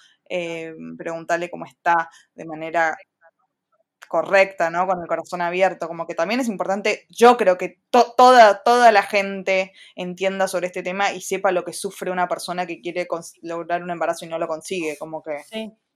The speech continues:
Speaker 2: tal
Speaker 1: ¿no? Me
Speaker 2: cual,
Speaker 1: parece que
Speaker 2: tal cual.
Speaker 1: está bueno también.
Speaker 2: Eh, que eso
Speaker 1: Como que lo que hay que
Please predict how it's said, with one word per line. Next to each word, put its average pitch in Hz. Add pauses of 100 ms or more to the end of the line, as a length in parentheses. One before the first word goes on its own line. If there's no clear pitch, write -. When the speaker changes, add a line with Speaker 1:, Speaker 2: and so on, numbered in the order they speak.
(120)
Speaker 2:
tal 175
Speaker 1:
¿no? 196
Me -
Speaker 2:
cual, 185
Speaker 1:
parece 180
que 160
Speaker 2:
tal 160
cual. 175
Speaker 1:
está 170
bueno 175
también. 156
Speaker 2:
Eh, 180 (100)
que 196
eso 208 (920)
Speaker 1:
Como 175
que 175
lo 185
que 208
hay 214
que 247